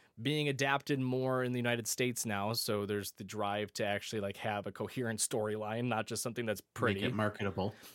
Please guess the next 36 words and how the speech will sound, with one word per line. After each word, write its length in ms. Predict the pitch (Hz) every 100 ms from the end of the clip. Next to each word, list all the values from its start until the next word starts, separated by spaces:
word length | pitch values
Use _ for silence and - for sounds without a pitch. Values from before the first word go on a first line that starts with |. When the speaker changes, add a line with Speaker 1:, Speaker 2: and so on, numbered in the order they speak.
| -
Speaker 1:
Yeah. 280 | 262 120 92 - _ 165
Yeah, 160 | 117
'cause 160 | 107 143
at 80 | 165
this 140 | 202
point, 220 | - 151
it's 160 | 127 -
like, 260 | 123 110 -
okay, 240 | 123 110
you 160 | 107 113
have, 440 | 123 110 104 - - _ _ _ _ -
like 100 | 104
we 60 |
were 100 | 120
talking, 440 | 107 117 113 104 98
like, 140 | 92
Finding 340 | - 123 113 104
Nemo, 420 | 113 98 95 95 - _ _ _ _ _ -
another 220 | - 113 110
sea 220 | - 123
creature 360 | - 120 -
movie 320 | 110 107 104 107
that 160 | 104
looked 260 | 107 104 -
beautiful 380 | 113 110 - 110
when 120 | 107
it 40 |
came 200 | - 110
out. 220 | 107 120 -
Two 140 | -
thousand 320 | 254 247 208 190
three, 340 | 262 185 98 -
folks 360 | - 143 -
out 180 | 123 120
there 140 | 120
listening. 440 | 117 117 156 175